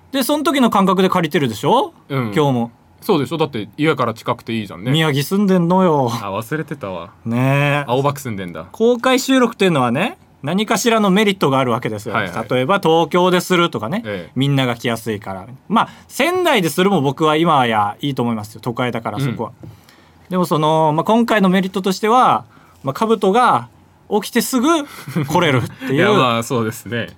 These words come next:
Speaker 1: メリットを取った結果、全部×。×
Speaker 2: じゃないでしょ。
Speaker 1: 全部×。
Speaker 2: 丸でしょ。得たものもあるでしょ。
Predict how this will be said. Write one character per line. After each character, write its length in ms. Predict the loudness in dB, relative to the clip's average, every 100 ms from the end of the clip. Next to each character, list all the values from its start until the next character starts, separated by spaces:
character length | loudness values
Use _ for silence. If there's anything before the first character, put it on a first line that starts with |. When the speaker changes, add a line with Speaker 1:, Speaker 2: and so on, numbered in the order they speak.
| -6
Speaker 1:
メ 120 | -2
リ 120 | 0
ッ 20 | 0
ト 140 | -4
を 40 |
取 160 | -2 -6
っ 40 | -6
た 120 | -6
結 200 | -4 -6
果、 340 | -2 0 -2 -8 _ _ _ _
全 220 | -2 0
部×。× 120 | 0 -2 -4 -8 -10 -4 0 0 -2 -2 2 2
Speaker 2:
じ 60 |
ゃ 80 | 4
な 120 | 2
い 80 | 2
で 100 | 0
し 100 | -4
ょ。 80 | -10 -18 -20 -20 -10
Speaker 1:
全 180 | -4 -2
部×。 180 | -2 2
Speaker 2:
丸 280 | 2 4 2
で 100 | 0
し 100 | 0
ょ。 40 |
得 100 | 0
た 120 | 2
も 140 | 2 2
の 100 | 2
も 140 | 0
あ 40 |
る 80 | -2
で 80 | -6
し 100 |
ょ。 80 | -12